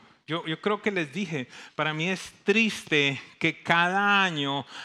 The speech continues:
a las personas que están en el cheque del Seguro Social le quitan ciento cincuenta millones de dólares para continuar pagando la deuda de crédito estudiantil. Diga conmigo, por favor, diga conmigo esto.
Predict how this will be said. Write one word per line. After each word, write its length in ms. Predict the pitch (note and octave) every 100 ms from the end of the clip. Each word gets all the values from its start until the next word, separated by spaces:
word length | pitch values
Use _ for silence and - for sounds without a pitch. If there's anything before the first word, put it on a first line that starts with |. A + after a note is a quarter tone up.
| -
a 140 | D#3
las 200 | D#3 D3+
personas 460 | - D3 D#3+ E3+ F#3
que 80 | F3+
están 240 | - E3+
en 100 | F3+
el 100 | F3
cheque 300 | - E3+ F3
del 160 | E3 C#3+
Seguro 320 | D3+ C#3 E3+
Social 420 | E3 D3 D#3+ D3+
le 120 | C#3+
quitan 400 | - D#3 F3 F3
ciento 600 | E3 - F#3+ G3 G#3 A3
cincuenta 600 | G#3 G3+ F#3 F#3 F#3+ G#3+
millones 600 | G3 F#3+ E3+ E3 F3+ G3
de 100 | F#3+
dólares 400 | G#3 G3 E3+ E3
para 260 | - D#3 D3
continuar 480 | D3 D3 C#3+ C#3+ -
pagando 360 | E3 E3+ D#3
la 140 | C#3+ C3
deuda 280 | C3+ D3
de 120 | D#3 C#3+
crédito 320 | C3+ C#3+ D3+
estudiantil. 720 | - C#3 B2+ A#2 C3 A2+ G2 - _ _ _ _ _ _ _ _ _ _ _ _ _ _ _ _ _ _ _ _ _ _ _ _ _ _ _ _ _ _ _
Diga 260 | C#3+ D#3+ G3
conmigo, 420 | G#3 F3+ F3+ F3+
por 120 | E3
favor, 360 | - D#3 E3+ E3
diga 200 | F#3+ G#3+
conmigo 380 | G3+ F#3 F3+ F#3+
esto. 340 | D#3+ D3 C3+